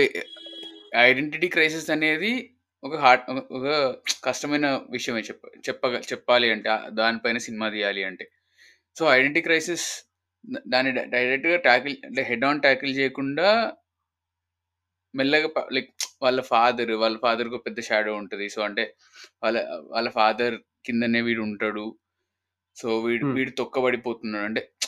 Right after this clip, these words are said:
Speaker 1: వాడిపైన అది, like, ఇంపోజ్ చేయబడుతున్నాయి అవి ఇవి. And వాడికంటూ ఒక సొంత వాయిస్ లేదు. And వాడిని, ఆ, వీ-, వీడు ఏ-, ఎలా అయితే ఆలోచిస్తున్నాడో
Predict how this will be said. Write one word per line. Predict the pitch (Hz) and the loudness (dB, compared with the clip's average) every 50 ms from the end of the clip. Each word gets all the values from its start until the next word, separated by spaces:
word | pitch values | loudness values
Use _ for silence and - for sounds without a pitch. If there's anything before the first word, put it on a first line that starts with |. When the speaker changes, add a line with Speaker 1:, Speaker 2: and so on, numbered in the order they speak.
| - | 0
Speaker 1:
వాడిపైన | 143 151 160 165 165 170 165 165 170 | 2 2 2 2 2 0 0 0 0
అది, | 165 156 143 - | 0 -2 -4 -6
like, | - 135 139 135 - - | -8 -8 -8 -10 -8 -10
ఇంపోజ్ | 147 147 143 156 151 147 135 | -10 -6 -2 0 0 2 2
చేయబడుతున్నాయి | 143 135 131 127 123 117 - 120 117 113 110 | 0 0 0 -2 -2 -2 -4 -2 -2 0 -2
అవి | 110 110 110 | -2 -2 -4
ఇవి. | 110 107 107 110 107 107 - - 120 | -4 -4 -4 -6 -6 -6 -8 -10 -10
And | 113 107 107 107 104 101 - _ _ _ _ _ _ _ _ _ _ _ _ _ _ _ _ _ _ _ - | -10 -10 -10 -10 -10 -12 -14 _ _ _ _ _ _ _ _ _ _ _ _ _ _ _ _ _ _ _ -6
వాడికంటూ | 123 110 120 120 117 123 120 120 123 | -4 -2 -2 -2 -2 -4 -4 -4 -4
ఒక | 117 120 107 101 | -4 -6 -8 -10
సొంత | - 117 110 107 | -8 -8 -6 -6
వాయిస్ | 113 107 107 107 107 104 - | -2 0 0 0 0 -2 -4
లేదు. | 107 101 98 101 104 101 - - 117 127 | -6 -6 -6 -6 -10 -12 -8 -2 -2 0
And | 131 135 131 - - _ _ _ _ _ _ _ _ _ _ - | 0 -2 -4 -8 -12 _ _ _ _ _ _ _ _ _ _ -2
వాడిని, | 123 123 123 127 135 143 151 151 165 180 202 208 202 175 - - - 135 | 2 6 6 6 6 6 2 0 -2 -2 -2 -2 -4 -6 -8 -10 -6 -2
ఆ, | 127 117 113 104 101 98 95 92 76 - _ _ _ _ _ _ _ _ _ _ _ _ _ _ _ _ _ _ _ _ _ _ _ _ | 0 2 2 2 2 -2 -4 -4 -8 -10 _ _ _ _ _ _ _ _ _ _ _ _ _ _ _ _ _ _ _ _ _ _ _ _
వీ-, | 123 131 131 - 131 | -6 -6 -4 -2 0
వీడు | 135 135 135 139 | 0 0 2 2
ఏ-, | 139 139 143 143 - | 2 4 2 2 0
ఎలా | 143 135 139 | 2 4 4
అయితే | 143 147 151 | 4 4 4
ఆలోచిస్తున్నాడో | 139 135 139 135 139 - - - 123 117 113 123 170 240 | 2 2 2 -2 -6 -10 -10 -10 -8 -8 -6 -6 -6 -6